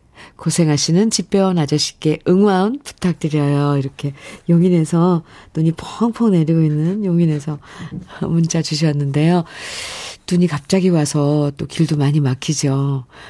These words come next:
그런데 참 많이 막히나 봐요. 왜냐면 그 오토바이로는 이렇게 사이사이 이렇게 빠져나가시던데 계속 그 눈 맞고 계시다니까 아이고 지금은 좀 어떠신지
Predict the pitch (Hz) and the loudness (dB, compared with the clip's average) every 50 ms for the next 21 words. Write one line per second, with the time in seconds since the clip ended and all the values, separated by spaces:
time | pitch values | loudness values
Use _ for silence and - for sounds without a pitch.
0 | - - - _ - - 240 233 226 220 233 226 220 214 - - - - _ _ | -20 -20 -20 _ -6 -2 0 2 2 4 4 2 2 0 -2 -6 -14 -20 _ _
1 | _ _ _ _ _ _ _ _ - - - 220 208 190 180 180 170 - - - | _ _ _ _ _ _ _ _ -10 -6 -2 0 0 0 0 -4 -8 -14 -20 -14
2 | _ - 147 151 190 226 277 247 208 147 - - 143 139 135 139 156 156 135 139 | _ 0 0 2 4 4 4 4 4 2 0 -4 -4 -4 -4 -4 -4 -6 -4 -4
3 | 151 156 160 160 165 170 170 165 156 147 147 151 156 - - - 175 - - - | -6 -6 -4 -2 0 2 4 4 2 2 0 -2 -4 -6 -6 -6 -6 -4 -6 -6
4 | - - - - _ - - 185 - 196 185 208 196 165 156 147 147 147 139 139 | -8 -10 -12 -14 _ -8 -8 -6 -6 -2 -2 0 2 2 0 0 -2 -4 -4 -4
5 | 143 143 139 139 - - - - _ - - - - - - 269 285 269 - 254 | -4 -4 -4 -6 -8 -14 -20 -20 _ -12 -10 -8 -8 -4 0 0 0 2 2 2
6 | 220 185 165 151 139 - - - - - 202 208 226 233 202 165 139 143 147 143 | 2 2 2 0 -2 -4 -10 -10 -4 -4 -2 0 0 2 2 0 0 0 0 -2
7 | 139 - - 143 135 131 127 135 135 143 156 156 139 139 - - - - _ _ | -4 -4 -6 -6 -6 -4 -2 0 2 2 2 2 0 -2 -6 -12 -20 -20 _ _
8 | - 139 131 135 143 - 165 - - 147 143 156 156 160 156 151 143 - 147 - | -12 -8 -6 -6 -6 -6 -6 -8 -8 -4 0 2 2 2 2 0 -2 -6 -6 -6
9 | 143 135 - - - 151 135 131 123 - - 165 165 160 - - - - - - | -6 -6 -4 -4 -4 -4 -4 -4 -6 -4 -2 0 0 0 -2 -6 -16 -20 -20 -20
10 | - - - - 151 147 139 139 - 143 139 135 135 135 135 131 - - - 175 | -20 -20 -10 -6 -4 -4 -4 -4 -4 -4 -2 -2 -2 -2 -4 -4 -4 -4 -2 2
11 | 180 170 160 156 147 156 151 143 139 143 - 160 147 - - 143 135 135 - 139 | 2 2 2 2 0 0 -2 -2 -2 -2 -2 -2 -2 -2 -4 -6 -6 -4 -4 0
12 | 147 170 196 | 0 0 0